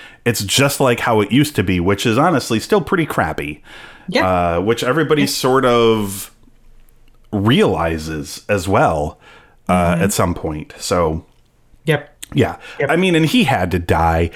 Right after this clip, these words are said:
Speaker 1: But you know what? For, uh, for me, like, I feel like I hate Lance more than I hated Se-, I mean, Sebastian was, like, he was a dick.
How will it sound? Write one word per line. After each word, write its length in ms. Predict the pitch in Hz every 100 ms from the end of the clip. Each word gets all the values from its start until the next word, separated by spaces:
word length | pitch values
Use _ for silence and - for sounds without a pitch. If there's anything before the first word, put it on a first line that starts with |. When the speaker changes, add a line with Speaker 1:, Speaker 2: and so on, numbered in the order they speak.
| - -
Speaker 1:
But 120 | - 160
you 80 |
know 80 | 190
what? 160 | 190 -
For, 340 | - 180 165 -
uh, 260 | 110 113 143
for 200 | - 180
me, 500 | 175 185 190 185 -
like, 560 | 131 139 127 117 - - _ _ _ _ _ _ _ _ _ _ _ -
I 220 | - 165
feel 280 | 156 - 294
like 160 | 220 151
I 120 | 123
hate 280 | 117 139 -
Lance 640 | 98 92 120 101 73 -
more 300 | 104 92 104
than 120 | 98
I 120 | 92 87
hated 320 | 104 92 82
Se-, 160 | 98 - - 131 -
I 60 |
mean, 180 | 170 160
Sebastian 800 | 147 165 131 185 190 - 175 135
was, 260 | 113 107 98
like, 460 | 104 95 90 - - - - _ _ _ _ _ _ _ -
he 200 | - 214
was 200 | 123 92
a 180 | 80 - _ _
dick. 440 | - - - -